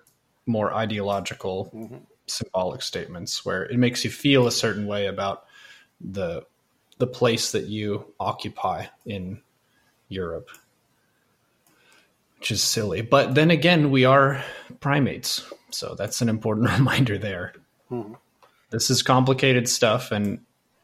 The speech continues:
Speaker 1: the tribe size now is much larger than it was in history and prehistory, so.
Speaker 2: Mm-hmm. Well, we'll see what comes with, comes of it. I would guess that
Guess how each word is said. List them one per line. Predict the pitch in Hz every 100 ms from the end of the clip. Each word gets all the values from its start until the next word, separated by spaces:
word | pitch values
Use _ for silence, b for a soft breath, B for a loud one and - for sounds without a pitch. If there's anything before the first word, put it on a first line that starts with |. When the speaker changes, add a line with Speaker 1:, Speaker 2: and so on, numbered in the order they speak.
| -
Speaker 1:
the | 110 101
tribe | - - 120 123
size | - 113 107 107
now | 110 104 101
is | 110
much | 117 104 -
larger | 107 101 104
than | 101 101
it | 92
was | 98 98 110 -
in | 101 101 - _ _ _ _ _ _ _
history | 113 - - 113
and | 110
prehistory, | 110 117 104 101 - 90 98
so. | - 123 131 - _ -
Speaker 2:
Mm-hmm. | 107 101 95 _ _ _ _ _ _ _ _ _ _ _ _ _ _ _ _ _ -
Well, | 147
we'll | 139
see | 135 147
what | 120 113
comes | - 131 120 104
with, | 104 110 _
comes | - 127 104
of | 101
it. | 104 139
I | 180
would | 156 113
guess | 131 120 -
that | 127 117